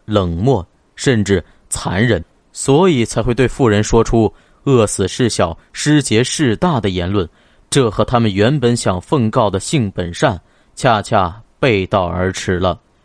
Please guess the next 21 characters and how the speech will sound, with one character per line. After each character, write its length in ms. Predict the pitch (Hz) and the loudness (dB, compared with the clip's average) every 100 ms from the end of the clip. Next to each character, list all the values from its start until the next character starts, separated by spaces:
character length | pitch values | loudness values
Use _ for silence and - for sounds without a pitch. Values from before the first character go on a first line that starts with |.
| _ _ _ | _ _ _
这 160 | - 135 | 0 0
就 100 | 120 | 0
告 180 | 139 113 | 0 0
诉 160 | 113 | 0
我 120 | 98 | 0
们， 180 | 90 92 - _ - | 0 -2 -6 _ 0
不 80 | |
要 100 | 190 143 | 2 4
违 180 | 110 | 2
背 160 | 147 117 | 2 0
人 160 | 90 117 | 0 -2
性， 200 | 131 90 - _ | -2 -2 -6 _
要 160 | 120 107 | -2 -2
正 280 | - 220 123 | 0 0 0
视 160 | - | -4
它， 220 | 104 95 85 _ - | -6 -6 -6 _ -16
顺 340 | - 247 196 | -4 0 0
应 160 | 95 87 | 0 -6
它， 240 | - 90 - _ _ _ | -2 -2 -4 _ _ _
才 200 | - 113 | -2 2
能 220 | 110 110 | 2 2